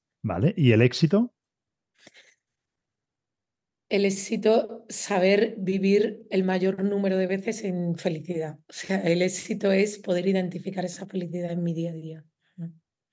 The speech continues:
Speaker 1: Muy bien, y por último, ¿qué sueño te gustaría cumplir?
Speaker 2: Escribir un libro. Bueno, no solo escribirlo, sino que realmente sea interesante para la gente leerlo, porque escribirlo lo puedo escribir, pero otra cosa es que, que aporte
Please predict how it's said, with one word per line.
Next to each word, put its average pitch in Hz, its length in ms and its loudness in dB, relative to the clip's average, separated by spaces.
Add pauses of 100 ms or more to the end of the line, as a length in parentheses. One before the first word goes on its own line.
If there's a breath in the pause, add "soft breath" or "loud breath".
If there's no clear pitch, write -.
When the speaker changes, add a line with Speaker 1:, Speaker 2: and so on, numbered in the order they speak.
(340)
Speaker 1:
Muy 139 120 6
bien, 131 280 8
y 117 60 6
por 120 140 4
último, 117 540 4
¿qué 175 120 4
sueño 185 420 2
te 131 100 2
gustaría 113 400 0
cumplir? 104 380 -4 (1800 loud breath)
Speaker 2:
Escribir 214 440 4
un 214 120 6
libro. 185 520 2 (260)
Bueno, 226 380 4
no 202 240 2
solo 269 180 4
escribirlo, 247 380 2
sino 202 260 0
que 208 100 -2
realmente 202 420 2
sea 233 180 2
interesante 208 600 -4
para 196 200 2
la - 60 -4
gente 190 280 -2
leerlo, 165 420 -2
porque 165 200 -8
escribirlo 185 360 0
lo 208 120 4
puedo 202 140 4
escribir, 202 380 2
pero 190 220 -4
otra 180 160 -4
cosa 190 240 -2
es 196 160 -6
que, 180 280 -6
que 180 160 -6
aporte 170 500 -6